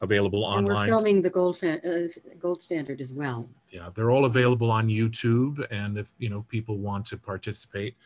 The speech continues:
Speaker 1: you know, they, all they would have to do would be reach out. We've done all five levels of facial soundscapes online, um, and
Speaker 2: We've done the, uh,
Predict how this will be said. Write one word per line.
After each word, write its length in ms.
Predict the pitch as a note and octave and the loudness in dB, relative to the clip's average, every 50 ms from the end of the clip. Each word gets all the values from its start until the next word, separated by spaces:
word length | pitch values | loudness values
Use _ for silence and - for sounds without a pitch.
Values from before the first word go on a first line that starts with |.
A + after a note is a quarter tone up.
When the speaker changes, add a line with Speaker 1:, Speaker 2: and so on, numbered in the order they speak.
| - - - _ _ _ _ _ - | -20 -20 -20 _ _ _ _ _ -6
Speaker 1:
you 60 | G2+ | -4
know, 160 | F#2+ F#2+ G2 F#2+ | -2 -2 -2 -2
they, 120 | G2 G#2 | -2 -2
all 200 | G#2 G2+ G#2 G#2 | 0 0 0 0
they 100 | G#2 G2 | 0 0
would 100 | G2+ G#2 | -2 -2
have 140 | A2+ G#2 F#2+ | -2 -4 -4
to 80 | - G#2+ | -6 -10
do 200 | F#2 G#2 G2+ G2 | -6 -4 -4 -4
would 220 | G2 G2 G2 F#2 - | -2 -4 -6 -6 -8
be 160 | G2+ G2 G2 | -8 -6 -4
reach 280 | G2+ G#2 G#2 - - | -4 -4 -4 -4 -2
out. 200 | A2 G#2+ B2 B2 | 0 0 0 2
We've 180 | B2 A2+ G2+ A2 - _ | 0 -2 -2 -4 -10 _
done 200 | - G#2+ G#2+ A2 | -6 -4 -4 -4
all 260 | A2 G#2+ A#2 A#2+ A#2+ A#2 - _ | -2 0 2 2 2 2 0 _
five 300 | - A#2+ A2+ A2+ A2+ A2 | -2 0 2 2 2 0
levels 420 | A2 G#2+ A2 A2 G#2+ G#2+ G#2+ G#2 G#2 | 0 0 0 0 0 -2 -4 -4 -6
of 220 | G2+ - G#2 G2+ | -6 -8 -8 -10
facial 340 | - - G#2 G2+ - - F#2+ | -8 -8 -8 -8 -8 -8 -10
soundscapes 640 | - - G#2 A2 A#2 A2+ - A#2+ A#2 A#2+ A#2 - - - | -8 -6 -4 -4 -4 -4 -2 -4 -4 -4 -6 -8 -10 -8
online, 560 | A#2 A#2 A#2 A#2 A2+ A2+ A#2 B2 B2 C3+ C#3 - - | -8 -6 -4 -4 -4 -4 -4 -6 -8 -10 -14 -14 -14
um, 280 | A2 A2 G#2+ G#2+ G2+ - _ - - | -12 -12 -12 -14 -16 -18 _ -12 -8
and 120 | - F#3 | -8 -6
Speaker 2:
We've 100 | E3+ - | -6 -4
done 300 | - F#3 F3 F3 F3 E3+ | -2 0 0 2 2 2
the, 260 | D#3+ D#3+ D3+ D3+ D3+ | 2 0 0 -2 -2
uh, 40 | D#3 | 0